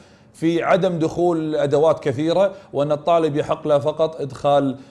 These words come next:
ال-، القلم الذي يستخدمه، وفي الرياضيات الأدوات المستخدمة في ال-، الرياضيات في رسم الجداول و-، وإلى آخره. لكن ما عدا ذلك، يعني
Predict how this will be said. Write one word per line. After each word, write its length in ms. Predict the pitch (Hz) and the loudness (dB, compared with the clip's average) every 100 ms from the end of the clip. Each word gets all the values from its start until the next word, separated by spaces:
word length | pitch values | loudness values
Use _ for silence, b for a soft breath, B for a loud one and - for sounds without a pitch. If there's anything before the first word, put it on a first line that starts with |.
| B | B
ال-، 600 | 123 127 127 127 131 127 | -6 -4 -2 -4 -4 -4
القلم 380 | 123 160 175 175 | 2 4 4 2
الذي 240 | 151 139 139 | 0 0 -2
يستخدمه، 600 | - - 123 147 160 170 | -2 -6 -4 -4 -2 0
وفي 640 | 147 131 127 127 123 139 | 2 2 2 0 -2 -4
الرياضيات 680 | 139 143 131 139 147 143 143 | -2 -2 0 0 0 0 -2
الأدوات 560 | 127 120 139 139 135 127 B B 135 | -4 -2 0 0 0 -8 B B -10
المستخدمة 500 | 127 151 131 135 127 | -6 -4 -2 -2 -4
في 300 | 139 135 131 | -4 -4 -4
ال-، 680 | 123 120 117 113 110 113 | -2 -2 -2 -4 -8 -6
الرياضيات 640 | 117 131 127 131 135 147 | -4 -2 -2 0 0 0
في 140 | - 123 | -2 -6
رسم 260 | 123 131 | -4 -6
الجداول 480 | 123 123 135 143 143 | -6 -2 0 0 0
و-، 160 | 127 123 120 120 120 | -4 -6 -6 -4 -2
وإلى 260 | 123 123 | -2 0
آخره. 400 | 120 143 147 185 190 B B B - | -2 -4 -6 -6 -8 B B B -10
لكن 600 | 127 139 139 156 151 139 | -2 -2 -2 -6 -6 -4
ما 80 | 165 | -4
عدا 440 | 208 226 202 208 | -2 -2 0 2
ذلك، 260 | 214 226 - B B _ - 127 | 2 0 -4 B B _ -10 -6
يعني 720 | 123 123 139 107 143 143 | -4 -2 -4 -4 -4 -4